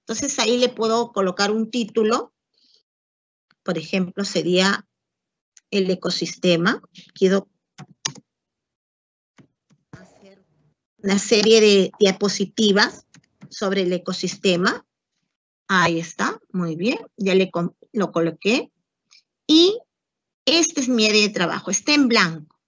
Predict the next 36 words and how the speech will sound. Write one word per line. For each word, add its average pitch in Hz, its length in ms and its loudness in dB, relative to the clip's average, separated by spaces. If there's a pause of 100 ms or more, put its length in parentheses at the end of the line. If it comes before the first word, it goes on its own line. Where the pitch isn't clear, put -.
(120)
porque 214 260 -6
todavía 226 560 -2
no 269 120 -2
he 254 60 2
elegido, 214 760 -2 (140)
no 180 120 -8
he 180 40 -4
elegido, 190 520 -2
no 202 80 -2
he 180 60 -2
seleccionado 226 1040 0 (680)
qué 311 160 -6
tipo 285 460 -8
de 269 400 -6
cuestionarios 214 800 -4
o - 80 -10
preguntas 180 460 -8
voy 175 160 -6
a - 20 -8
hacer. - 240 -12 (560)
Nuevamente 302 640 0
se 220 200 -6
puso 226 380 -4
en 190 140 0
inglés. 185 560 -2 (460)
Lo 165 160 -10
hago 185 280 -4
nuevamente 208 520 -2
traducir 180 500 -4
en 202 60 0
español 233 580 0
en 226 180 -2
un 247 120 0
espacio 247 460 -4
en 240 120 -2
blanco. 226 640 -2